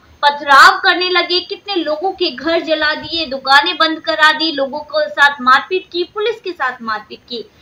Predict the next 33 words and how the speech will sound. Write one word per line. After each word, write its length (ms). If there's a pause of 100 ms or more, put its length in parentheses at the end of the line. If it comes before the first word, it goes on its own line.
(180)
पर 100
इसके 320
खिलाफ 440
जो 160
हुआ 300 (220)
वो 160
भी 180
सराहनीय 600
था। 280 (260)
उत्तर 280
प्रदेश 420
सरकार 600
ने 160
जो 140 (140)
action 300
लिया 340 (140)
वो 160
भी 260
सराहनीय 640
था। 180 (920)
उत्तर 240
प्रदेश 440 (480)
सरकार 520
ने 120 (120)
जो 160
इसका 380
नतीजा 520
निकाला, 540 (460)
सख्त 240 (180)
action 340
लेते 280
हुए 300
इनकी 480